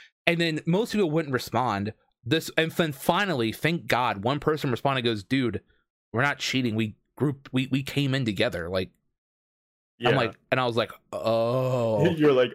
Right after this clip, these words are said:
Speaker 2: "Oh, you can do
Speaker 1: I
Speaker 2: that?"
Speaker 1: was like, "I have egg on my
Speaker 2: <laughs>
Speaker 1: face. Got it." It, and then it, like, then I found out, "Oh yeah, these people are just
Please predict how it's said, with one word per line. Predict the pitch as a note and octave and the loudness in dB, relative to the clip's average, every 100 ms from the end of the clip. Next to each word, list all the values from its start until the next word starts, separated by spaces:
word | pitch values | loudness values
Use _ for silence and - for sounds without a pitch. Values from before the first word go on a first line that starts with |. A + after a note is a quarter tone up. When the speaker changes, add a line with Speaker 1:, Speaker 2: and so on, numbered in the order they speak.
| - | -4
Speaker 2:
"Oh, | C3+ C3+ | -4 -4
you | A2 A2+ | -10 -10
can | - G#2 F2 - | -6 -8 -8 -10
do | G2 F#2 | -8 -8
Speaker 1:
I | G2 | -2
Speaker 2:
that?" | C#3 D3+ | 0 2
Speaker 1:
was | E3+ D3+ | 0 0
like, | D3+ - | -2 0
"I | C#3+ | 0
have | C#3 C3+ B2+ | 2 0 2
egg | B2+ D3+ | 0 2
on | D3 A#2+ | 2 2
my | A2+ | 0
Speaker 2:
<laughs> | B2 B2 | 2 0
Speaker 1:
face. | G#2 G2 | 0 -4
Got | B2+ C3+ B2+ C#3 | -2 0 2 0
it." | G2+ - - - - | -2 -4 -8 -8 -2
It, | B2 - | -2 2
and | D3 D3 | 0 2
then | C#3+ C3+ | 0 0
it, | A#2+ C3 C#3 - | 0 0 -2 0
like, | B2+ G#2+ - - - - | -2 -2 -14 -20 -16 -2
then | D#3 | 0
I | C#3 | 0
found | C#3 C3+ B2 | 0 0 2
out, | B2 A2+ - | 0 0 0
"Oh | E3 E3+ | 0 0
yeah, | D3+ E3 C3 G2 | 0 0 0 0
these | E3 | -2
people | G#3 F#3+ | 0 -2
are | |
just | E3 D#3+ | 0 -4